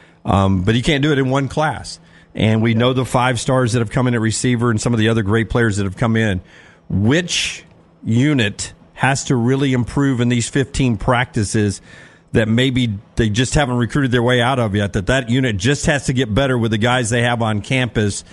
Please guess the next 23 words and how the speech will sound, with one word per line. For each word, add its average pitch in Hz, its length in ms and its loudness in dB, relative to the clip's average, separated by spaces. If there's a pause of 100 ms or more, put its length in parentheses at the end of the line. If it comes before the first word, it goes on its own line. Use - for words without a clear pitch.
(280)
and, 110 340 2
uh, 107 220 2
that'll 110 220 0
be 110 140 0
key 135 260 -2
to 117 100 0
them 120 160 2
having 113 260 0
a 110 60 0
good 110 220 0
year? 113 180 2
Which 113 240 -2
unit 127 300 2
are 117 40 2
you 113 160 2
watching 117 480 0
that 101 140 -2
has 123 320 -2
to 131 80 0
get 110 160 0
better 101 240 2
right 87 180 -2
now? 82 260 -4